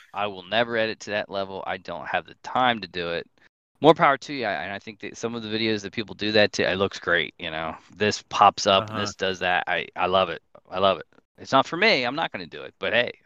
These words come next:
Speaker 1: I love, I love it that you'll sit and spend hours and <laughs> hours of time doing it.
Speaker 2: Right. Yeah, it's, it's just, it's fucking, it's nuts.
Speaker 1: Yeah, that's
Speaker 2: Um,
Speaker 1: crazy.
Speaker 2: but,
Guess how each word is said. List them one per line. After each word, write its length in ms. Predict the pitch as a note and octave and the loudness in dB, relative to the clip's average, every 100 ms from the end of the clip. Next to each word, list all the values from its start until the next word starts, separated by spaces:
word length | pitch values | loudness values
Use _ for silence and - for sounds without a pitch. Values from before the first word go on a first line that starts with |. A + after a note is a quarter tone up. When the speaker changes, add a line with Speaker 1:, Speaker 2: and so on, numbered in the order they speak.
| - | -12
Speaker 1:
I 60 | |
love, 240 | F#2 G2 _ _ _ _ _ - - _ _ | -8 -8 _ _ _ _ _ -20 -20 _ _
I 60 | G#2 | 0
love 200 | G#2 C#3+ | 4 4
it 80 | B2 | 4
that 100 | F#2+ | -6
you'll 160 | D#2+ F2 | -8 -10
sit 240 | A2 F2 | -8 -8
and 200 | F2 D#2 - | -10 -20 -18
spend 320 | - G2+ B2 | -8 -6 -2
hours 420 | D#2+ E2 D#2 D#2 | 0 0 -2 -8
and 80 | - | -8
<laughs> 120 | - | -4
hours 400 | A2+ - - - | -4 -6 -12 -14
of 60 | - | -16
time 280 | - C3 C3 - | -12 -6 -8 -8
doing 160 | - A2 | -8 -8
it. 300 | - - - - - | -8 -16 -18 -20 -18
Speaker 2:
Right. 580 | G#2 G#2 G2+ G2+ G#2 F#2+ _ | -14 -10 -10 -10 -12 -14 _
Yeah, 440 | F#2+ G2 G#2 G2+ G2+ | -14 -10 -8 -8 -10
it's, 220 | G2+ - | -14 -18
it's 120 | A2+ | -20
just, 240 | - - - | -20 -20 -20
it's 220 | D#3+ _ | -20 _
fucking, 400 | G3 F#3+ F3+ E3+ | -14 -12 -14 -14
it's 180 | D3+ - | -18 -18
nuts. 420 | G2+ G2 - - _ | -16 -16 -18 -20 _
Speaker 1:
Yeah, 240 | - - - _ - | -10 -10 -10 _ -8
that's 140 | A2 | -6
Speaker 2:
Um, 80 | G#2 | -6
Speaker 1:
crazy. 260 | E2+ F2+ - _ _ | -8 -10 -16 _ _
Speaker 2:
but, 160 | D3+ | -8